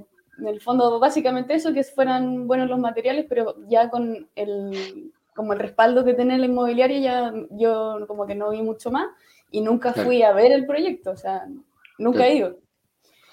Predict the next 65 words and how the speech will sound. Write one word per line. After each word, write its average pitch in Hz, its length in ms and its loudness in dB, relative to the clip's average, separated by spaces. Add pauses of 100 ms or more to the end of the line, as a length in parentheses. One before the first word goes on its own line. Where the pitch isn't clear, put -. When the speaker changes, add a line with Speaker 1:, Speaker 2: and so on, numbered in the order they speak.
(180)
Speaker 1:
En 165 100 2
Speaker 2:
Yo 110 60 2
te, 120 60 8
yo, 117 60 10
Speaker 1:
cambio, 123 200 8
Speaker 2:
yo 123 200 4
invertí 117 340 6
en, 117 220 8
Speaker 1:
lo 104 80 4
otro 120 140 0
no, 123 60 -4
Speaker 2:
yo - 140 -2
Speaker 1:
pues. 120 120 6
Speaker 2:
invertí 117 300 4
en 117 80 6
ese, 107 240 0 (420)
sí, 120 80 2
yo 113 60 4
invertí 117 360 6
en 123 60 8
ese 117 80 4
Speaker 1:
Sí, 107 40 12
Speaker 2:
mismo 120 140 10
Speaker 1:
pues, 123 80 6
Speaker 2:
departamento 135 360 4
que 143 60 2
Speaker 1:
en - 40 4
Speaker 2:
tú, 156 100 6
Speaker 1:
el - 60 8
Speaker 2:
el 147 80 10
otro 139 120 6
día 110 100 8
Speaker 1:
mismo, 120 60 4
Speaker 2:
pasé, - 240 4
Speaker 1:
sí. 247 120 0 (400)
Speaker 2:
el 117 100 0
otro 120 120 6
día 113 100 8
Speaker 1:
¿Sí? 123 60 8
Speaker 2:
pasé 135 180 4
por 135 120 4
ahí, 143 160 2 (100)
ahí, 107 220 4 (120)
sí, 135 200 4
está 180 140 0
bien 147 180 6
arriba 202 280 0
la 202 100 0
cuestión 208 340 0
ya. 214 220 0 (380)
Están, 127 420 6
están 113 200 0
bien 127 160 0
pronta, 156 640 2
ya 127 120 -2
están 127 180 -4
como 127 200 6
haciendo, 123 520 2
empezando 120 340 2
a 123 40 4
hacer 131 140 -2
Speaker 1:
Sí. 123 60 2
Speaker 2:
las 117 80 -4
terminaciones, 107 640 -2
fíjate. 90 200 -14